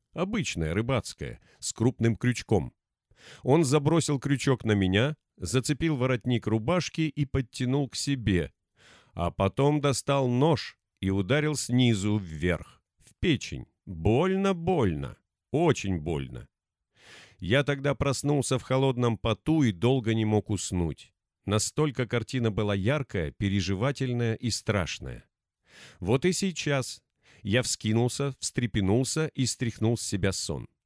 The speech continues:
Этот сон с червяками, оплетающий меня паутиной, был настолько ярким и чётким, что меня трясло от возбуждения, как в лихорадке. По телу выступил холодный пот,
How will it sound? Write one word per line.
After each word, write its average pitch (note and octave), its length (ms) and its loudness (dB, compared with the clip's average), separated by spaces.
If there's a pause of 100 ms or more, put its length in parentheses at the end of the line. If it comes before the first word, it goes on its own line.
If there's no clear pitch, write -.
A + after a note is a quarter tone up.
(400)
Этот A2+ 340 0
сон D3+ 320 0
с - 40 -4
червяками, A#2+ 800 -2
оплетающий G2+ 800 -2
меня F#2+ 240 2
паутиной, B2 680 0 (240)
был A2+ 260 0
настолько A#2+ 640 0
ярким G#2 520 -2
и G#2 60 0
чётким, - 580 -6
что - 220 -2
меня G#2 260 2
трясло G#2+ 600 2
от A#2 120 -4
возбуждения, B2+ 920 0
как - 280 -4
в G2 80 -8
лихорадке. A#2+ 800 -4 (640)
По E2+ 140 0
телу A2 320 2
выступил G#2+ 480 0
холодный F#2 500 2
пот, - 440 -2